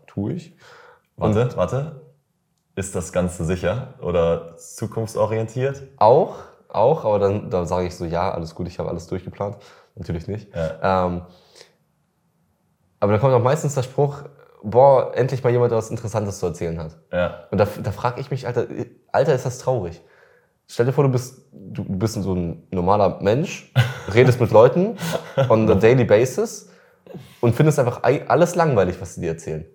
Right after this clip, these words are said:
Speaker 2: Mhm.
Speaker 1: Und dann kommt einer, der sagt, „Ich bin selbstständig, mach dies, das, jenes.“ Und so, „Boah, das ist mal interessant.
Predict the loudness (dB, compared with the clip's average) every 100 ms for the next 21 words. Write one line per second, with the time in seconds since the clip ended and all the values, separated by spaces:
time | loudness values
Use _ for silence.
0 | -10 -8 -8 -8 -12 -18 _ _ _ -2
1 | 0 0 0 2 4 4 4 2 0 -4
2 | -6 -2 -2 -2 -6 -6 -6 -8 -8 -8
3 | -4 -4 -4 -10 -20 -20 _ _ _ -10
4 | -4 0 2 2 -2 -2 -2 -4 -8 -8
5 | -6 -6